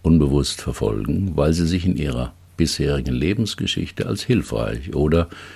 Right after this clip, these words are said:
sinnvoll erleben, äh, erwiesen haben. Sie sind meist unbewusst, nicht sichtbar und werden in frühen, prägenden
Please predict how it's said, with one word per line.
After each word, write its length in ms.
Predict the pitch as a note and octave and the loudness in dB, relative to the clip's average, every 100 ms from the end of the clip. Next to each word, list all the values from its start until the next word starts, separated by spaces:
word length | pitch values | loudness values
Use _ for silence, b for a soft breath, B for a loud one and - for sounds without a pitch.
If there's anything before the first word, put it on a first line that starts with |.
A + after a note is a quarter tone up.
| B B | B B
sinnvoll 720 | D2+ F2+ D#2+ - B1+ G#1+ B1 - - | 2 4 4 2 -2 -2 -4 -10 -4
erleben, 500 | D2+ D2 D#2+ - - - - - - | -2 2 0 -2 -8 -10 -20 -20 -8
äh, 280 | - - C#2 C2 - - | -2 0 0 -4 -6 -4
erwiesen 500 | - D#2+ F#2+ C2+ A#1+ | 0 4 6 4 0
haben. 460 | A#1+ A1 - - - - - - - - - - - - - - - - - - - - | -2 -6 -8 -10 -14 -18 -20 -20 -20 -20 -20 -20 -20 -20 -20 -20 -20 -20 -20 -20 -20 -2
Sie 80 | F#2 | 2
sind 220 | D#2+ G2 | 4 4
meist 240 | G2 D#2+ - | 4 2 4
unbewusst, 720 | A2+ G#2 G#2 G2 - - - - | 4 4 4 2 0 -12 -10 0
nicht 260 | C#2 - | 0 2
sichtbar 540 | - D#2 - C#2+ C#2 C2 | 2 0 0 -4 -2 -4
und 260 | B1+ B1 B B B B | -4 -6 B B B B
werden 260 | - E2 F#2 | 2 4 6
in 120 | F2+ | 4
frühen, 580 | - A2+ A2+ A2 G2+ - | 2 2 4 4 2 -2
prägenden 760 | - D2+ E2+ E2 D2+ C#2 C2 | 0 4 6 6 6 4 0